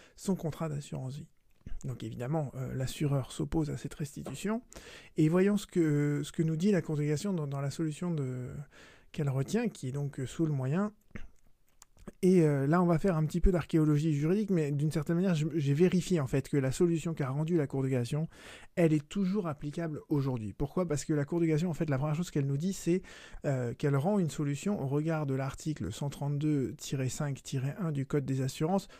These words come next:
dans sa rédaction antérieure à la loi de deux mille cinq. Autant dire, euh, voyez, dans des... Dans des, euh, d-, au regard d'un texte qui n'est plus forcément applicable aujourd'hui.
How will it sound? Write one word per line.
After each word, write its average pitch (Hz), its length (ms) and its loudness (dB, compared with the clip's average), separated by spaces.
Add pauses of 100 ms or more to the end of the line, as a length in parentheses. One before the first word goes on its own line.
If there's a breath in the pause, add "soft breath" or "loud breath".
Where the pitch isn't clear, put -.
(280 loud breath)
dans 185 320 2
sa 170 300 -2
rédaction 175 720 -2
antérieure 160 600 -2
à 143 40 -4
la 127 120 -4
loi 143 160 0
de 139 40 -6
deux 139 100 -4
mille 135 140 -4
cinq. - 320 -8
Autant 120 280 -10
dire, 147 240 -4
euh, 117 120 -8
voyez, 127 300 -6
dans 117 160 -10
des... 123 280 -10
Dans 139 140 -8
des, - 480 -8 (480 loud breath)
euh, 139 60 -8 (1400)
d-, 147 140 -6 (640)
au 170 100 2
regard 170 480 4
d'un 139 160 0
texte 202 400 -2
qui - 160 0
n'est 208 160 6
plus 233 260 0
forcément 202 640 0
applicable 147 680 -2 (220)
aujourd'hui. 143 520 2